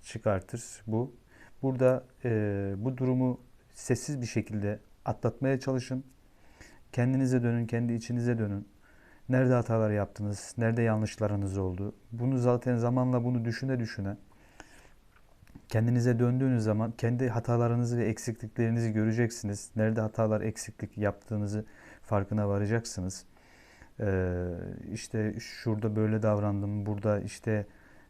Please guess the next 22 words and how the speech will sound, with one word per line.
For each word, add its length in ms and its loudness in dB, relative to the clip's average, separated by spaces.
e, 380 -2
bunlar 400 2
benim 220 2
zaafımdı, 720 2
o-, 220 -4
onlardan 600 -2
faydalandı 580 -2
gibisinden. 640 -6
Burada 420 0
bunu 340 0
yapmamalıydım, 760 0
müsaade 880 0
etmemeliydim 760 0
gibi. 260 -4
Muhakkak 680 2
ki 220 -2
burada 320 0
kendinizin 640 2
de 100 4
eksikliklerini 920 0
bulacaksınız 600 0
arkadaşlar. 580 0